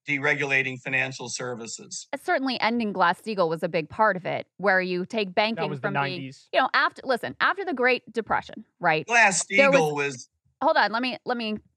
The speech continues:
Speaker 2: let me lay this down a little bit. So after the Great Depression, there was this recognition of, like, "Hey, we can't just let these people do whatever they want because they crashed the entire economy and it was really a disaster." And so there was a public consensus in favor of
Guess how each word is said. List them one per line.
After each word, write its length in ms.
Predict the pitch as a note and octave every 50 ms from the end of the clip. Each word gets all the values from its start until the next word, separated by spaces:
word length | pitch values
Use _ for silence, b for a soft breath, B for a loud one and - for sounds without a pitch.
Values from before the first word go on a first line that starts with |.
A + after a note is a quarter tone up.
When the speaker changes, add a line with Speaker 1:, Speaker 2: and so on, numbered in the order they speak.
| _ _ _ _
Speaker 2:
let 100 | B3+ B3+
me 100 | A#3+ A3
lay 140 | G#3+ G3+
this 120 | F#3+ F#3 F#3+
down 180 | F3+ E3+ D#3+
a 80 | D#3 D#3
little 160 | C#3+ C#3+ -
bit. 160 | - - - - _
So 180 | _ A3 G#3
after 300 | F#3+ - - A#3 - E4
the 100 | D4 D4+
Great 180 | A#3+ A3+ A3 A#3+
Depression, 460 | C4 A#3 - - E3+ - F3 E3 F3
there 100 | F3+ E3+
was 120 | F3 F#3+
this 180 | - G#3+ - -
recognition 560 | G#3 G3 G3+ - G3+ G#3 - G3+ - G3+ F3
of, 100 | F3+ F3+
like, 280 | E3+ F3+ F3 F3 F#3 G#3+
"Hey, 400 | B3+ F4 E4+ E4+ D#4+ C4 B3 A3
we 100 | G#3+ A#3+
can't 240 | - D4+ C4+ C4 B3+
just 180 | C4 A#3+ G#3+
let 200 | G3+ G3+ A#3 A3+
these 160 | A#3+ B3 A3+
people 220 | - B3+ A3+ A3+ A#3+
do 140 | G#3+ B3+ B3+
whatever 280 | C4 B3+ B3+ A#3+ A#3+
they 120 | A#3+ B3+ C4
want 500 | B3 C#4 D4+ C4+ G#3 G3 F#3+ G3+ - -
because 500 | G#3 F#3+ - A3 G3 F#3+ F#3 F#3 G3 F#3
they 380 | F#3+ F3+ F#3+ G3 G3 G3+ G#3
crashed 280 | - - E3+ F3+ G3 -
the 80 | A3
entire 280 | G#3+ A3+ C4 A#3+ B3 B3
economy 380 | B3+ D4 D4 D4 C#4 B3 A#3 A3
and 60 | G#3+
it 40 | F#3
was 140 | D#3+ G3
really 220 | G3 F#3 F#3+ F#3+ G3
a 60 | G3+
disaster." 580 | G3+ A#3+ A#3 D4+ D#4+ D4 C#4+ - - - D#3+ D3+
And 160 | D3 E3+ -
so 140 | - G3 F3+
there 140 | F#3 F#3
was 220 | F#3 F#3 F#3+ F#3 B B B B B B
a 80 | B F#3+
public 280 | - - C#4+ D4+ D#4+ D4+
consensus 540 | D4 B3 A#3+ - A3+ G#3+ G3+ - G3 -
in 160 | - G#3+ G#3 G3
favor 640 | - - C4 C#4+ D4 C#4+ G#3+ F3 D#3 C#3+ D3 F3 b b b b b b
of 200 | - F3+ F#3 F3+